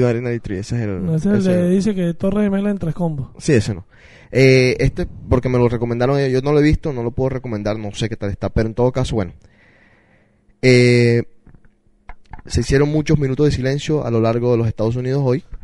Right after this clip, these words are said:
Speaker 1: para, pues, rendirle un homenaje.
Speaker 2: Nueva York daba miedo hoy.
Speaker 1: ¿Qué tal estaba Nueva York hoy?
Speaker 2: Daba miedo.
Speaker 1: Sí, por la seguridad.
Speaker 2: Sí.
Speaker 1: Y el silencio y todo. Son cinco años. A veces a nosotros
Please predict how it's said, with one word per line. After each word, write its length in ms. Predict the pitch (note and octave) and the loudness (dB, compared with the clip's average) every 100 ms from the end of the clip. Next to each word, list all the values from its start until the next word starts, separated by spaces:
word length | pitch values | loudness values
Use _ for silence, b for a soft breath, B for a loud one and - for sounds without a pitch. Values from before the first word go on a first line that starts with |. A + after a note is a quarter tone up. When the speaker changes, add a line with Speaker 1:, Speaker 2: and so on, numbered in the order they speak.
| - - - _ _ b b b b b - | -16 -20 -20 _ _ b b b b b -6
Speaker 1:
para, 240 | G2 F2+ | -4 -4
pues, 260 | F2 G2 F#2+ | -4 -4 -4
rendirle 340 | G2 G2 G2+ | -6 -6 -4
un 140 | A2 A2+ | -4 -4
homenaje. 420 | A2 G#2+ A2 B2 | -6 -4 -4 -4
Speaker 2:
Nueva 200 | D3+ D3+ | 0 2
York 100 | D3+ | 2
daba 200 | E3 F#3 | 0 0
miedo 360 | F3 D#3+ F3+ D#3 | 0 -2 -4 -4
hoy. 180 | D3 C3+ - - _ | -8 -10 -16 -20 _
Speaker 1:
¿Qué 100 | B2 | 0
tal 140 | C#3+ | 0
estaba 200 | D3+ C#3+ | 0 -2
Nueva 160 | D3 B2+ | -2 0
York 160 | B2 B2+ | 0 -2
hoy? 120 | D3+ | -2
Speaker 2:
Daba 240 | D#3 E3 | 2 2
miedo. 540 | E3+ D#3 E3 C#3+ C3 - | 2 2 4 4 0 -6
Speaker 1:
Sí, 280 | - B2 D#3 - | -2 0 -2 2
por 180 | B2 A#2+ | 4 6
la 160 | A#2 | 4
seguridad. 460 | A2+ A#2 G#2+ G#2+ F3+ - _ | 2 0 0 -2 -4 -12 _
Speaker 2:
Sí. 220 | - D3+ B2+ - - - - - | -4 -4 -4 -12 -20 -20 -12 0
Speaker 1:
Y 100 | A2 | 0
el 80 | |
silencio 480 | G#2 A2 A#2 B2 - | 2 0 0 -2 -4
y 40 | A2 | -4
todo. 260 | A2 A#2+ - b b b b b b b b b | -6 -10 -16 b b b b b b b b b
Son 220 | - G3+ | 0 0
cinco 320 | - C4 G3 | 0 -2 0
años. 240 | G#3 D#3+ A2+ | 0 0 0
A 80 | A2+ | 4
veces 280 | C3 C#3+ A3+ | 4 4 0
a 40 | |
nosotros 480 | F#3 F3 E3+ G3 | 0 -2 -2 -4